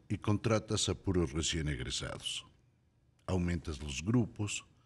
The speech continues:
desapareces materias. El resultado final es muy claro.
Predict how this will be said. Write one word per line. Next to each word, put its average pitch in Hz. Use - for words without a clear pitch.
desapareces 82
materias. 107
El 170
resultado 240
final 226
es 143
muy 139
claro. 127